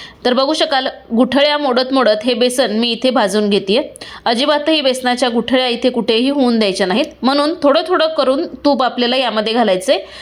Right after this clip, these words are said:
आणि गुठळ्या मोडत मोडत हे बेसन छान मंद आचेवरती गोल्डन ब्राऊन कलर येईपर्यंत भाजून घ्यायचं.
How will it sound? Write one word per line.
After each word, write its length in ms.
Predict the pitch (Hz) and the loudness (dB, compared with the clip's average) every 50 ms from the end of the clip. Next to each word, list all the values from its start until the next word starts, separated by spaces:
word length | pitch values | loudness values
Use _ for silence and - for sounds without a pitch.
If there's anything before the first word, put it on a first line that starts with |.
| - - - | -16 -6 -4
आणि 160 | 226 220 233 | -2 -2 0
गुठळ्या 380 | 226 240 240 247 285 277 285 302 | 0 -2 0 0 0 0 0 0
मोडत 320 | 285 277 247 233 240 240 | 0 0 0 0 0 0
मोडत 300 | 262 262 254 220 214 214 233 | 0 0 2 2 0 0 0
हे 100 | 254 233 | -2 0
बेसन 400 | 220 254 247 247 254 214 196 214 220 - | 0 0 0 2 0 0 0 -2 -2 -2
छान 140 | 240 226 | -2 -2
मंद 300 | 226 233 226 220 226 226 | -2 -2 -2 0 0 0
आचेवरती 680 | 254 233 220 220 - 240 240 247 247 - - - 214 214 | 0 0 0 0 0 0 0 0 -2 -2 -2 -2 -2 0
गोल्डन 460 | 190 208 220 220 220 233 277 294 294 | 2 2 2 4 2 0 0 0 0
ब्राऊन 280 | 294 294 277 285 285 | 2 2 0 0 0
कलर 200 | 262 269 240 214 | -2 -2 0 0
येईपर्यंत 540 | 220 208 196 185 190 196 196 190 202 196 247 320 440 - - - - - - - | 0 0 -2 0 0 0 0 0 -2 0 -2 -2 -2 -2 -8 -18 -18 -10 -2 0
भाजून 340 | 262 240 214 214 214 202 | 2 2 2 0 -2 0
घ्यायचं. 300 | 175 170 - 196 - 170 | 0 -2 -2 -2 -2 -4